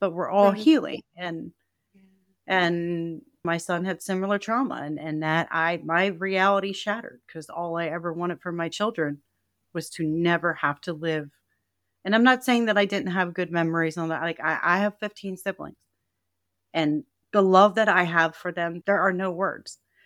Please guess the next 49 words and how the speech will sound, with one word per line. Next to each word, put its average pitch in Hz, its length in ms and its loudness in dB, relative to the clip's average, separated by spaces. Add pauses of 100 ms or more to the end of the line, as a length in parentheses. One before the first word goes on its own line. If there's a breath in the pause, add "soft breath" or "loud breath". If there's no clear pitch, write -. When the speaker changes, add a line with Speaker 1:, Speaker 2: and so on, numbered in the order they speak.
(100)
Speaker 1:
And 160 120 -2
that's 165 160 -4
part 220 320 4
of 180 100 -2
your 190 120 -2
healing 190 360 -4
process. 143 580 -6
Like, 160 200 -12
for 160 120 -6
me, 190 220 -2
what 170 160 -2
made 165 220 -6
it 165 180 -6
Speaker 2:
Mm. - 40 -16
Speaker 1:
so 190 220 -4
much 170 260 -4
easier 190 360 -4
was 156 240 -10
when 165 160 -4
I 151 100 -2
finally, 175 840 0 (520)
the 185 80 2
mirror 262 280 10
concept 170 520 2
is 147 120 -8
a 151 40 -6
really 160 340 0
painful 143 460 -4
one, 120 260 -18
'cause 156 180 -12
when 165 140 -2
you're 220 160 2
in 185 120 4
the 156 80 0
throes 165 300 -2
of 147 80 -4
healing, 156 280 0
you're 151 140 -4
like, 123 280 -12
"Oh, - 120 -20 (160)
fuck, - 160 -20 (140)
like, 170 180 -8
no 180 260 4
way, 160 220 2
Speaker 2:
Yeah. 151 140 0
Speaker 1:
I'm 165 140 0
not." 165 220 0 (460 soft breath)
And 165 160 2
then 190 420 6